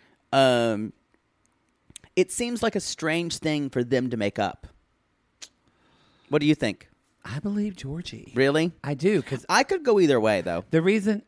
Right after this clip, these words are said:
Speaker 2: I'm, I'm a little more towards Georgie just because, but feel free to prove me wrong. Like, if you have, 'cause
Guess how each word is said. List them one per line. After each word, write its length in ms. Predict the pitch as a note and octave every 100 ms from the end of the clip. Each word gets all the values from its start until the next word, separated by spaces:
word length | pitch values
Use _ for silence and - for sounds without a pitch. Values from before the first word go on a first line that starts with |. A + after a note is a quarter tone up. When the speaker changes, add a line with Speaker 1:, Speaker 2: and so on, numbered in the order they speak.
| _
Speaker 2:
I'm, 280 | F#3 F#3+ - _ _ _ _ _
I'm 120 | G#3
a 60 | A3+
little 220 | A#3 B3
more 160 | B3 A#3+
towards 300 | F3+ E3 -
Georgie 360 | D3+ F3 D3+
just 220 | B2+ C3
because, 640 | - C3 C#3 B2+ B2 - - _ _ _ _ _ _ _ _
but 160 | C#3+
feel 160 | - G3+
free 160 | G3+ A#3
to 80 |
prove 200 | F#3 E3+
me 120 | D3+ C#3
wrong. 360 | A#2+ A2 F#2+
Like, 220 | F#2 F#2+
if 80 | G#2+
you 120 | A#2
have, 220 | B2 A#2 -
'cause 300 | C3+ A2+